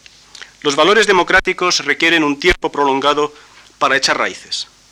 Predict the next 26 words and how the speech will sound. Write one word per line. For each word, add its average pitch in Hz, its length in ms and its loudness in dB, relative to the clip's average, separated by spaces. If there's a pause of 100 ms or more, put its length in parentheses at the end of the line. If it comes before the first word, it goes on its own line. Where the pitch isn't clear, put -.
(520)
Se 131 200 -4
ha 127 80 0
señalado 120 360 -2
así 165 300 -2 (560)
que 143 80 -2
la 139 100 0
madurez 143 640 0 (120)
de 131 140 -10
una 139 160 -2
nueva 135 220 0
democracia 156 640 -2
requiere 143 460 -2
un 131 120 -4
periodo 123 360 -4
de 113 80 -2
varias 117 280 0
décadas. - 420 -10 (1800)
Mientras 127 300 -2
tanto, 165 260 0
los 139 160 0
regímenes 151 560 -2 (280)
se - 180 -4
asentarían 139 560 2
sobre 123 300 -2
bases 123 340 -2
frágiles, 170 640 -4